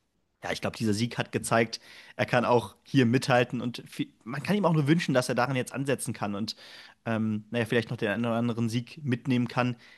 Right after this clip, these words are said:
Die Chancen wären, wären ja auch gegen Van Gerven im Halbfinale da gewesen, um da direkt den Übergang zu schaffen. Ich meine, er geht drei sechs raus gegen, äh, einen M V G, der auch selbst unter den neunzig spielt, ähm, könnte eigentlich vier null führen, Rock gegen M V G, weil er in jedem Legs die, Legs die Chancen hatte,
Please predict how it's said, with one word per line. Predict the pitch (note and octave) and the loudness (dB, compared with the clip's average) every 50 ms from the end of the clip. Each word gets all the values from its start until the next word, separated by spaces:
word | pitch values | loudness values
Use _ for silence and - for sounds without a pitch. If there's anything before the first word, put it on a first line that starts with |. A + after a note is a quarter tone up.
| _ - | _ -6
Die | A#2+ | -4
Chancen | A#2 - D3 D#3+ F3 E3+ - E3+ D3+ D3 | -2 -2 0 0 0 0 0 -2 0 0
wären, | D3 C#3+ C#3 A#2+ | 0 0 0 0
wären | C3+ C#3+ D3+ | 0 0 2
ja | D3 G#2 | 2 0
auch | A#2 D3 - - | 0 -2 -4 -6
gegen | C#3+ C3 C3 - | -6 -6 -4 -4
Van | - A#2+ A2+ | -4 -4 0
Gerven | - B2+ C#3 C#3+ C3+ | 2 2 2 2 2
im | A#2 G#2+ | 0 2
Halbfinale | A2+ C#3 - - - E3 D#3+ D#3+ D#3 | 2 2 2 2 2 4 4 4 4
da | D3+ D3+ | 4 2
gewesen, | D3+ D3+ D3 D3+ C#3+ D3 | 2 2 0 0 0 0
um | C#3 C3+ | 0 -2
da | C3+ B2+ | 0 0
direkt | C3+ B2+ C3+ - - | -2 -2 -4 -6 -6
den | C3 | -6
Übergang | C3+ C#3 C#3+ C3+ C3+ C3+ | -4 -2 -2 -2 -2 -6
zu | - D3 | -6 -6
schaffen. | B2+ - - C3+ - C#3+ C3+ - - - - - - _ _ | -8 -6 -6 -4 -4 -4 -6 -6 -12 -20 -20 -20 -20 _ _
Ich | - A#2 A#2 | -6 -2 2
meine, | B2 B2+ C3+ C#3 C3 B2 - - - - - - - - - | 4 4 6 4 2 2 -2 -10 -20 -20 -20 -20 -16 -6 -2
er | B2+ A#2+ | 0 4
geht | C3 C3 B2+ - | 4 4 4 4
drei | C#3+ C#3+ C#3+ | 4 4 6
sechs | D3 C3+ B2 A2+ | 4 2 2 4
raus | B2+ C#3+ D#3+ D#3 - - | 4 4 4 4 2 0
gegen, | B2 A2+ A2 A2 G#2+ G#2+ G#2 | -2 0 2 2 0 0 -2
äh, | - - | -4 -4
einen | G#2+ G#2+ G#2+ G#2+ - - A2+ A2+ | -4 -4 -2 -4 -2 0 0 0
M | A#2 A#2+ A#2+ | 0 2 0
V | A#2+ A#2 | 0 -2
G, | A2+ C#3 C3 | 0 -2 -2
der | B2 G#2+ B2 | 0 0 0
auch | B2+ - | -2 0
selbst | - C#3 C#3 - | -2 -2 -2 -2
unter | A#2 G#2+ - G#2+ | -6 -4 -4 -2
den | A2 G#2 G#2 | -2 0 0
neunzig | G2+ G#2 G#2+ A2 A2 A#2+ G#2+ | 0 0 -2 -2 -4 -6 -8
spielt, | - - B2+ B2 C3 C#3+ C#3 C#3 - - - | -8 -6 -4 -2 0 0 -2 -4 -8 -6 -2
ähm, | A2+ A2+ A2+ A2+ A2+ - - - _ _ _ _ _ - | 0 2 2 2 0 -2 -6 -14 _ _ _ _ _ -4
könnte | - C#3 D3 D#3+ - D#3+ - | 2 4 4 4 4 2 2
eigentlich | B2 C#3+ D3 D3+ D3 - - | 4 2 4 2 0 0 -2
vier | - - F#3 A3 G#3 | -2 2 4 6 8
null | G3 F3+ E3+ | 8 6 6
führen, | - - - G#3+ F#3 A#2 G2 G2 F#2 F2+ - - | 4 4 6 6 6 6 6 2 -2 -6 -10 -6
Rock | A2 G2+ G2+ A2 - - - - | -2 0 0 0 -2 -6 -8 -4
gegen | A#2+ A2 G#2+ G#2+ G#2+ G2 | -2 0 0 0 -2 -2
M | E2+ G#2 G#2+ G#2+ A2 | -2 -2 -2 -2 -2
V | G#2+ | -2
G, | G#2+ A#2+ B2 | -2 -2 -2
weil | A#2+ A#2+ | 0 0
er | A#2+ A#2+ | 0 0
in | A#2+ | 0
jedem | A#2 B2+ D3 D#3+ D#3+ | 2 2 2 2 2
Legs | C#3+ C#3+ D3 - - | 2 0 0 -2 -10
die, | C3 | -10
Legs | - - B2+ C#3+ - - - | -6 -2 -2 -2 -2 -4 -10
die | B2+ | -10
Chancen | - - C#3 D3+ - - D3 C3 | -4 -4 -4 -4 -2 -4 -4 -4
hatte, | C3+ - - C#3 C3 | -4 -2 -2 -2 -2